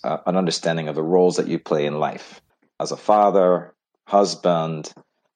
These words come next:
P W C partner, member of the board, board of trustees at Howard, all these different roles. And having a conversation with yourself about what impact means in each of those roles. So that's sort of the output measure.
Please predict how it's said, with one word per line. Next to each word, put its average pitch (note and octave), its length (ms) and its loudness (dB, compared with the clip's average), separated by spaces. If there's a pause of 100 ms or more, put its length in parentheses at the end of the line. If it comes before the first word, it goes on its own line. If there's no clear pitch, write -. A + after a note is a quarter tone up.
P G#2+ 100 4
W G2 180 4
C F2+ 200 2
partner, E2+ 440 0
member F#2 280 2
of E2+ 100 0
the E2 80 0
board, D2+ 480 -2
board G#2 180 6
of G2 120 2
trustees E2 380 -2
at D2+ 100 -2
Howard, D2 280 -4
all C3 200 4
these G2+ 180 2
different F2 320 -2
roles. C#2+ 480 -2 (640)
And F2 360 0
having B2 360 2
a G2 80 2
conversation E2 800 0
with - 120 -6
yourself - 600 0 (160)
about E2 520 0
what G2 400 2 (300)
impact F2+ 640 -2
means D#2 640 -4
in - 160 -10
each D#2 260 -4
of C#2 80 -4
those C#2 260 -2
roles. C2+ 600 -2 (460)
So - 160 4
that's - 200 4
sort G2 220 4
of E2 100 2
the D#2 380 2
output - 400 0 (240)
measure. - 440 -2